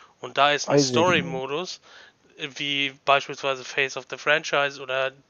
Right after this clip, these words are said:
Speaker 2: Ja.
Speaker 1: The Journey, viel, viel, viel, viel interessanter als ein My Team-Modus oder ein normaler Karrieremodus, in den eher die Cracks reingehen.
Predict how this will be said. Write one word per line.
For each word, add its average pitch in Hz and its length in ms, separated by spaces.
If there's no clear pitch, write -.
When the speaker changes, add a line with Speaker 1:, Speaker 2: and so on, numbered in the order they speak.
Speaker 2:
Ja. 123 200
Speaker 1:
The 127 60
Journey, 151 500
viel, 214 440
viel, 185 320
viel, 185 320
viel 175 320
interessanter 156 840
als 139 320
ein 139 260
My 147 300
Team-Modus 151 680
oder 139 180
ein 135 140
normaler 139 460
Karrieremodus, 139 800
in 135 180
den 143 220
eher 143 260
die 139 140
Cracks - 420
reingehen. 120 460